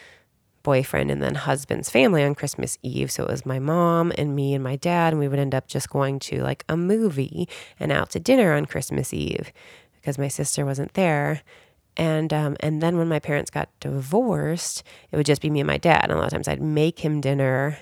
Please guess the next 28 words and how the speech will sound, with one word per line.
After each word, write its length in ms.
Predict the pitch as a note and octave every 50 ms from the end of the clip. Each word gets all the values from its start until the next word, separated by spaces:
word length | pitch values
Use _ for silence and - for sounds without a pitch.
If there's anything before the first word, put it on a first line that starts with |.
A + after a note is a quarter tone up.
| - _ _ _ _ _ _ _ _ -
and 200 | - C#3+ D3 D3
then 160 | C3+ B2 - D#2
we'd 160 | D#2 - -
go 120 | - - C#2
to 120 | - -
a 40 | -
movie. 480 | - - C2+ - - - - - - - - - -
So 140 | - - G3+
going 320 | F3 - A3+ C4 C#4 C#4 B3+
to 140 | - A#3
a 60 | G3+ F3+
movie 360 | E3+ D#3 D3 D3 C#3+ D3 D3
for 180 | C#3+ - D3+ D3
me 220 | C#3 C#3 C3 C3
has 220 | C3+ C#3+ C3+ C3 B2+
been, 280 | - C3+ C3 C3 C3
like, 160 | C3 C3 C3 -
a 100 | B2+ B2+
Christmas 480 | - - - C3+ - - C#3+ C3 -
Eve 120 | - C3+ B2+
tradition 480 | - - C#3+ C#3 B2+ - - C#3 C#3
that 100 | C3+ C#3
I 80 | C#3 C#3+
try 240 | - - - C#3+ G#2
to 80 | -
keep 260 | F#2 - - - - -
up. 260 | - C#4 C#4 C#4+ - - - - - - - - _ _ _ -
Um, 380 | - E3 D3 C#3+ - - D3+ D#3